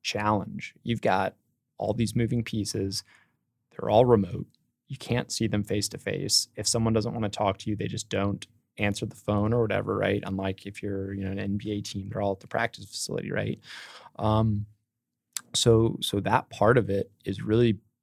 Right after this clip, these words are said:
is really old school in the sense that you've gotta go back to old fashioned relationship building and trust and, and, um, you know, the, the way we're kind of structured at Disrupt is that I don't have the bandwidth to, like,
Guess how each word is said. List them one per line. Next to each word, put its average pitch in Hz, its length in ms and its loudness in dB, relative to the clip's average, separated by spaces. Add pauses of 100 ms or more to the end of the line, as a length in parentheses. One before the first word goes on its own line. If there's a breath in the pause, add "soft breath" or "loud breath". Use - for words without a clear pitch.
(120)
is 107 260 -2
really 107 400 0 (100)
old 110 300 4
school 98 540 -2
in 104 140 0
the 104 60 -2
sense 101 420 -2
that 98 300 0 (380 loud breath)
you've 104 120 -8
gotta 123 160 4
go 95 160 -2
back 95 320 0
to - 160 -16
old 107 260 2
fashioned 95 760 -2 (500)
relationship 98 800 -2
building 95 480 -2
and - 140 -10
trust - 580 2 (140)
and, 95 380 -4
and, 92 400 -4 (520 loud breath)
um, 92 540 -6 (240)
you 101 60 -6
know, 95 180 0
the, 107 180 -4 (120)
the 104 80 -6
way 104 140 2
we're 104 140 0
kind 104 180 -4
of 101 60 -6
structured 104 360 -4
at - 200 -6
Disrupt 98 440 -2
is 98 120 -6
that 104 220 -2
I 101 140 0
don't 113 220 0
have 104 160 -2
the 98 80 -6
bandwidth 98 580 -4
to, 101 80 -4
like, 98 240 -6